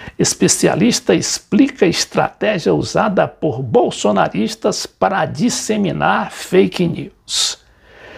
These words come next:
Aliados do presidente Jair Bolsonaro estão buscando emplacar nas redes sociais a ideia de que o mandatário brasileiro teria exercido influência na retirada de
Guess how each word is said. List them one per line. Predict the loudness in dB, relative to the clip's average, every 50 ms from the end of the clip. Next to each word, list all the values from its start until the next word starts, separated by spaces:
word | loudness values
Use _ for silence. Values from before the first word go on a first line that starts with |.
| -18 -18 -18 -2 2
Aliados | 4 6 6 6 6 4 2 2 0 0
do | -2 -2
presidente | -2 -2 -2 -2 -2 -2 -2 -4 -4 -4 -2
Jair | -2 0 0 2
Bolsonaro | 2 2 2 2 2 0 2 2 4 4 4 4 2
estão | 0 -2 -2 0 0
buscando | 0 0 -2 -4 -4 0 0 2 2 4 2
emplacar | 2 0 0 0 0 0 0 -2 -2 -2 0 0 0 0
nas | 0 0 -2 -4 -6
redes | -6 -6 -6 -6 -6 -4
sociais | -2 -2 -2 0 0 0 2 2 2 2 0 2 2
a | 2 2
ideia | 2 0 0 0 0 2 2 2 0 0
de | 0 -2 -2 -4
que | -2 0 2 2
o | 4 4
mandatário | 4 4 2 2 2 0 -2 -4 -2 -2 -2 -2 0 0 -2
brasileiro | 0 0 0 0 0 -2 -4 -6 -4 -2 0 0 0 0 -2
teria | -2 -2 0 0 2 2 4 4 6
exercido | 6 4 2 2 0 -2 -2 -6 -4 -2 0 0 2 2 2
influência | 2 0 0 2 2 2 4 4 2 2 0 0 -2 -4 -6 -8 -10 _ -20 -20 -20 -20 -20 -20 -20 -4 0
na | 2 2 2 2
retirada | 0 0 0 0 0 0 -2 -4 -4 -2 0 0 0 0 0 0 0 0
de | 0 -2 -4 -6